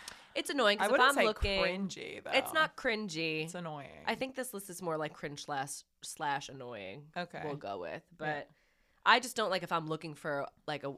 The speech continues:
Speaker 1: a certain weight and it's not on the rack.
Speaker 2: Right.
Speaker 1: I'm assuming someone's using it, so I'm gonna go do something else or I'm gonna, like, pick something different.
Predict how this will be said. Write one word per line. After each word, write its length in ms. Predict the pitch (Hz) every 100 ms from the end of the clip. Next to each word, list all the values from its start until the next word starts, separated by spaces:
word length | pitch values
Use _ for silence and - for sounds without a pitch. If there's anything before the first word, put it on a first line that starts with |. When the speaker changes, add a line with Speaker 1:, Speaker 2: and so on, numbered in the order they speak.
| -
Speaker 1:
a 40 |
certain 400 | 151 156 139 143
weight 340 | 139 143 127 -
and 140 | 156 147
it's 140 | 139
not 180 | 151 135
on 140 | 143
the 80 | 135
rack. 420 | 131 131 117 -
Speaker 2:
Right. 140 | 160 151
Speaker 1:
I'm 160 | 196 190
assuming 380 | 190 240 233
someone's 300 | 214 190 170
using 240 | 180 175 165
it, 120 | 139
so 80 | 170
I'm 120 | 151
gonna 120 | 151
go 140 | 143 143
do 100 | 143
something 300 | 151 143 135
else 220 | 131 143
or 100 | 113
I'm 180 | 135 127
gonna, 220 | 135 110
like, 260 | 113 110 -
pick 220 | - -
something 460 | 139 143 123 85 -
different. 360 | 131 - 117